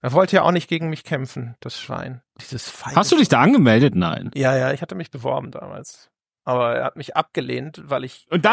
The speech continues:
Speaker 1: quasi
Speaker 2: erfahre ich jetzt. Ich erzähle
Speaker 1: in
Speaker 2: hier
Speaker 1: seiner
Speaker 2: seit, seit hundert Jahren tausende von Uwe Boll-Anekdoten und das erfahre ich jetzt?
Speaker 1: <laughs> Ja.
Speaker 2: Wegen
Speaker 1: Ja, er
Speaker 2: deiner
Speaker 1: hat gesagt
Speaker 2: Gewichtsklasse oder weswegen?
Speaker 1: Richtig, ja, genau, hat gesagt, sorry.
Speaker 2: Warst du
Speaker 1: Zu
Speaker 2: zu fett?
Speaker 1: groß.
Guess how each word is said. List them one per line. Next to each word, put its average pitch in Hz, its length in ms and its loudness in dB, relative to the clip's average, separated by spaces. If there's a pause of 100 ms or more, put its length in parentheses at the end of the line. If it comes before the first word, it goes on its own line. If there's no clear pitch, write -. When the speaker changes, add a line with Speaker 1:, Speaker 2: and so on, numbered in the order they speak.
Speaker 1:
quasi 277 60 4
Speaker 2:
erfahre 190 340 4
ich 151 120 -4
jetzt. 226 400 -2
Ich 156 120 -6
erzähle 208 340 -2
Speaker 1:
in 233 40 0
Speaker 2:
hier 214 140 2
Speaker 1:
seiner 180 160 2
Speaker 2:
seit, 139 200 -10
seit 175 340 0
hundert 233 420 2
Jahren 185 280 2
tausende 214 600 0
von 196 180 -6
Uwe 190 200 -2
Boll-Anekdoten 160 960 0
und 135 180 -2
das 202 160 4
erfahre 175 520 0
ich 131 180 -12
jetzt? - 500 -8
Speaker 1:
<laughs> - 60 -20 (600)
Ja. 247 140 0 (1300)
Speaker 2:
Wegen 202 160 4
Speaker 1:
Ja, 196 60 6
er 185 40 4
Speaker 2:
deiner 180 60 4
Speaker 1:
hat 156 60 4
gesagt - 20 2
Speaker 2:
Gewichtsklasse 156 680 2
oder 131 240 0
weswegen? 135 220 0 (100)
Speaker 1:
Richtig, - 260 -8
ja, - 160 -2
genau, 123 300 -12
hat - 120 -16
gesagt, - 320 -16
sorry. 123 340 -4 (680)
Speaker 2:
Warst 151 220 2
du 156 40 2
Speaker 1:
Zu 147 100 -2
Speaker 2:
zu 151 60 4
fett? 151 220 2
Speaker 1:
groß. - 240 -12